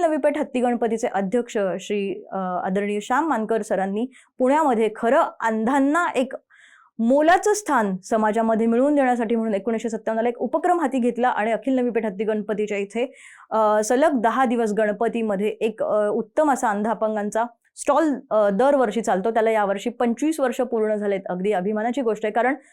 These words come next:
असा उपक्रम गेले एक संस्था, एक अध्यक्ष आणि एक, एक उपक्रम पंचवीस वर्ष खरं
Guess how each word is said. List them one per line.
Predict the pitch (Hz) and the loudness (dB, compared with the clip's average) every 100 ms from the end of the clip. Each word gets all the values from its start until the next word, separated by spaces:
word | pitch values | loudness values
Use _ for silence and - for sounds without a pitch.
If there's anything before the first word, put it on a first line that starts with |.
| _ | _
असा | - 277 | -2 2
उपक्रम | 349 339 330 330 330 | 2 2 2 2 2
गेले | 277 285 285 - | 4 2 0 0
एक | 254 294 | 0 0
संस्था, | 277 240 254 247 - | -2 -2 0 0 2
एक | 254 254 | 0 0
अध्यक्ष | 202 226 226 247 | 0 -2 -4 -2
आणि | 220 - 208 208 240 262 - _ _ - | -2 -2 -2 -2 -2 -4 -8 _ _ 0
एक, | 269 262 - - | 0 2 -2 -2
एक | 254 330 | 0 2
उपक्रम | 285 233 233 190 | 2 0 0 0
पंचवीस | 190 233 226 294 330 | 0 0 0 0 0
वर्ष | 254 226 247 254 | 0 0 0 -4
खरं | - | 0